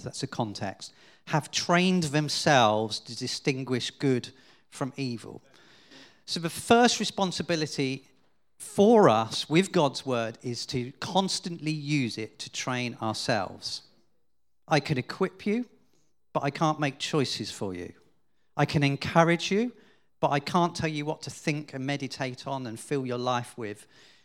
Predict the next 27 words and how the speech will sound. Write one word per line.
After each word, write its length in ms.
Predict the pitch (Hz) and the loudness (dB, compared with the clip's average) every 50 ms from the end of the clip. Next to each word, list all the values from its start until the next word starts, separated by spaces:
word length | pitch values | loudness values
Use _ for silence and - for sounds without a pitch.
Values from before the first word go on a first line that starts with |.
| _ _ _ - | _ _ _ -12
in 300 | 123 113 113 117 110 110 | -10 -10 -8 -8 -10 -8
the 80 | - 123 | -8 -6
week. 520 | 110 117 113 98 87 85 - - - - - - - - - - - - - - _ - | -4 -2 -2 -4 -4 -8 -14 -16 -18 -20 -20 -20 -20 -20 -20 -20 -20 -20 -20 -12 _ 0
Now, 100 | 160 147 | 4 6
the 120 | 160 175 | 8 8
other 180 | 214 240 226 185 | 8 8 6 2
week, 380 | 156 156 151 151 143 - - | 2 2 2 2 0 -2 -2
I 80 | 139 131 | -2 -2
spoke 400 | - - - - 160 156 147 - | -2 -4 -4 -2 -2 -2 -2 -4
about 240 | 117 - 131 - - | -4 -4 -4 -4 -4
the 60 | 131 | -4
Word 240 | 123 127 123 123 120 | -2 0 0 0 -2
of 100 | 117 - | -2 0
God, 220 | - 131 120 120 | 2 4 4 4
and 80 | 123 123 | 2 0
I 80 | 123 120 | -2 -2
gave 260 | 117 - 143 139 123 | 0 0 0 0 0
us 120 | 131 120 | -2 -4
some 200 | - - 147 127 | -2 -4 -4 -2
little 240 | 135 143 139 143 131 | 0 0 0 0 -2
tips, 540 | - - - 127 131 101 - - - - - | -4 -6 -4 -2 -2 -2 -4 -8 -12 -10 -6
and 80 | 123 | -6
I'm 140 | 117 127 143 | -4 -4 -4
just 180 | 143 151 - - | -6 -6 -8 -6
gonna 160 | - 147 139 | -4 -6 -6
test 520 | - - - - 175 131 120 - - - | -6 -8 -6 -4 -2 -2 -2 -4 -6 -6
how, 280 | - 147 131 127 120 - | -4 -2 -2 -2 -2 -4